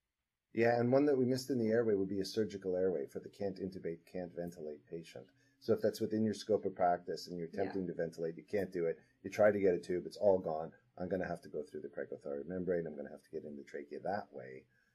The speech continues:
Speaker 1: and
Speaker 2: Mm-hmm.
Speaker 1: establish an airway surgically. So that would be
Speaker 2: Yeah.
Speaker 1: one of the, it, it
Speaker 2: It's
Speaker 1: bangs
Speaker 2: under
Speaker 1: that push
Speaker 2: obstruction.
Speaker 1: blow.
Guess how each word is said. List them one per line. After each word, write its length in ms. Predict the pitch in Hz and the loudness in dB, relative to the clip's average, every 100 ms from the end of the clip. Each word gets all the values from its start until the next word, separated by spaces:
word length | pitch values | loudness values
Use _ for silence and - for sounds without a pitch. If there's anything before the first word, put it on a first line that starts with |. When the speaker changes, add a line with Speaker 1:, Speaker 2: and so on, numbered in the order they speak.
| _ | _
Speaker 1:
and 80 | 92 | -6
Speaker 2:
Mm-hmm. 20 | 87 | -4
Speaker 1:
establish 480 | 90 87 80 76 - | 0 2 2 -2 -10
an 80 | |
airway 260 | 76 73 69 | -10 -8 -8
surgically. 800 | - 95 90 87 69 - - - | -6 -2 -2 -4 -10 -12 -16 -18
So 180 | - 131 | 2 6
that 200 | 135 143 | 6 6
would 160 | 127 101 | 2 -2
be 80 | 95 | -2
Speaker 2:
Yeah. 120 | 87 80 _ _ _ _ _ _ - | -4 -6 _ _ _ _ _ _ -12
Speaker 1:
one 260 | 117 107 | -4 0
of 80 | 101 | 0
the, 60 | 95 98 | -2 -4
it, 160 | 127 - | -8 -4
it 120 | 135 | -4
Speaker 2:
It's 20 | 131 _ _ _ _ - | -4 _ _ _ _ 6
Speaker 1:
bangs 220 | 120 120 | 8 8
Speaker 2:
under 120 | 117 110 | 6 4
Speaker 1:
that 100 | 95 | 4
push 100 | 104 104 | 0 0
Speaker 2:
obstruction. 360 | 202 101 120 | -2 0 8
Speaker 1:
blow. 320 | 127 120 98 | 12 12 10